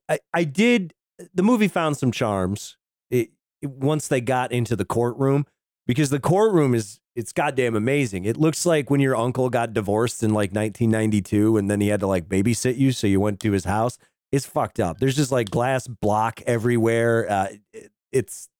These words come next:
<laughs> it's bizarre, man. Um, yeah, so I don't know. It's kind of a toss-up because at points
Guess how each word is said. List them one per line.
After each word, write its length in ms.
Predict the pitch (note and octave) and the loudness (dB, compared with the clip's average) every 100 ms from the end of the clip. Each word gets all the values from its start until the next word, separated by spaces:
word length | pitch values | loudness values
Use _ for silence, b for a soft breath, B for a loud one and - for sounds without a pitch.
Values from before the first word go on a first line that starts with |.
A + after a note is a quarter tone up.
| _ - | _ -20
<laughs> 560 | - _ _ _ _ | -20 _ _ _ _
it's 220 | - D#4 - | -2 -2 0
bizarre, 560 | G#3 E3+ G#3 C#3 A#2+ | -2 0 0 0 0
man. 320 | G#2 G#2 G#2+ - _ _ _ _ _ - | 0 0 0 -4 _ _ _ _ _ -2
Um, 480 | B2 B2 A#2 A2 - _ _ _ _ _ _ | 0 2 0 -4 -14 _ _ _ _ _ _
yeah, 280 | D#3 G3 A#2 | 0 2 0
so 500 | - - E3+ E3 E3+ _ _ _ | -4 0 2 2 0 _ _ _
I 140 | G#3 | 0
don't 140 | C4 B3+ | 2 4
know. 160 | C4+ | 2
It's 180 | D3 D#3 | 2 0
kind 220 | - A3 | 0 2
of 60 | G#3+ | 2
a 40 | |
toss-up 480 | - G#3 A#3 - A#2+ | 2 2 2 0 0
because 400 | D3 C3 D#3+ D3 | 0 2 2 2
at 220 | - D#3 | -2 -4
points 680 | - E3+ F#3 F#3 - - - | -2 0 2 2 -2 -16 -18